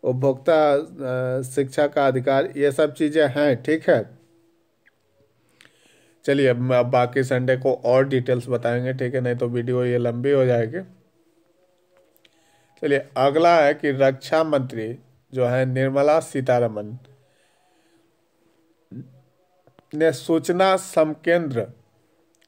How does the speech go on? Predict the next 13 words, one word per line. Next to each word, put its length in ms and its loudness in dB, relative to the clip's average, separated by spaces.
समेकन 720 0
केंद्र 280 0
का 200 2
उद्घाटन 720 -2
किया। 400 -4
किसने 340 0
किया? 300 4
निर्मला 580 2
सीतारमन 680 0
ने 160 -6
किया, 280 -4
ठीक 300 -4
है। 220 0